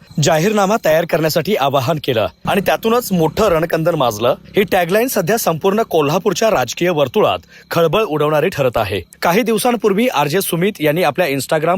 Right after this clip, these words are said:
पोस्टमधून थेट आणि परखड शब्दात सवाल उपस्थित करत, "कोल्हापूर कसं तुम्ही म्हणाल तसं हे फक्त पतंग उडवायचं काम आहे," असं म्हणत शहरातील मूलभूत प्रश्नांवर बोट ठेवलं. "वर्षानुवर्ष रस्त्यांची दुरावस्था,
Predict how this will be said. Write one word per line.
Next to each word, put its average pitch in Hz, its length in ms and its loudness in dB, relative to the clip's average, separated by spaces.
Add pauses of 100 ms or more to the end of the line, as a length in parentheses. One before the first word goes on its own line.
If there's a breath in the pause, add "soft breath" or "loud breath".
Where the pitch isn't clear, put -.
पोस्टमधून 135 540 -2 (340 loud breath)
थेट 208 240 2
आणि 190 180 -2
परखड 160 380 0
शब्दात 156 400 0
सवाल 147 360 0
उपस्थित 151 460 -4
करत, 131 260 2 (240)
"कोल्हापूर 208 500 2
कसं 170 400 2 (120)
तुम्ही 180 180 0
म्हणाल 170 300 0 (100)
तसं 143 280 0 (180)
हे 190 160 2
फक्त 214 240 0 (400 loud breath)
पतंग 233 300 0
उडवायचं 180 500 0
काम 160 220 0
आहे," 120 280 -2 (220 soft breath)
असं 156 200 -2
म्हणत 202 400 -2
शहरातील 180 500 0
मूलभूत 160 400 -2
प्रश्नांवर 165 440 -2
बोट 147 260 -2
ठेवलं. 123 280 0 (200)
"वर्षानुवर्ष 180 680 0
रस्त्यांची 170 500 0
दुरावस्था, 139 640 0